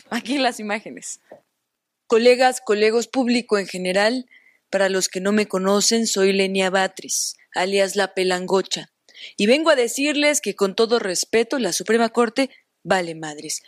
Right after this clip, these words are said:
le urge una reforma. Ahorita cualquier tarado entra. Y, por ejemplo, su servilleta, servidora y segura mamá de los pollitos, o yo. Mm. Entonces, les guste o no, vamos a probar este pedo, y al que no le guste, nos vemos afuera del Metro Valderas para agarrarnos a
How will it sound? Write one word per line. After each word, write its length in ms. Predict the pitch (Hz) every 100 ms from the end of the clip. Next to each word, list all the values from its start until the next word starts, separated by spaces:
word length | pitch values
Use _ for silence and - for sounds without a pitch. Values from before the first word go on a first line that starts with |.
| - -
le 200 | 233 254
urge 320 | 262 240 202
una 160 | 196 180
reforma. 580 | 156 - 156 - - _ _ _ _
Ahorita 280 | 220 240 262
cualquier 400 | 190 185 233 240
tarado 420 | 208 208 220 202
entra. 400 | 220 226 - 135 _ _ _ _ _ - _
Y, 100 | 240
por 140 | 247
ejemplo, 420 | 240 262 269 302 277
su 120 | 220
servilleta, 720 | - 180 185 165 175 - 151 _ - -
servidora 580 | - 269 269 285 285 311
y 60 | 294
segura 320 | 254 262 262
mamá 200 | 226 220
de 60 |
los 160 | 214 196
pollitos, 680 | - 165 170 - 151 - - _ _ _
o 80 | 185
yo. 240 | 170 160 _ _ _
Mm. 160 | 202 190 - _ - -
Entonces, 320 | - 254 247 -
les 140 | 233 233
guste 260 | 277 302
o 40 | 277
no, 140 | 262
vamos 240 | 262 247
a 60 | 214
probar 300 | 180 185 185
este 220 | 190 -
pedo, 300 | 175 165 160
y 100 | 170
al 120 | 185
que 100 | 190
no 100 | 220
le 100 | 269
guste, 460 | 269 311 311 349 359 - -
nos 100 | 202
vemos 260 | 190 214 214
afuera 400 | 185 - 208 208
del 160 | 190 190
Metro 280 | 196 185
Valderas 480 | 175 180 196 214 226
para 160 | - 165
agarrarnos 440 | 175 196 214 196
a 160 | 185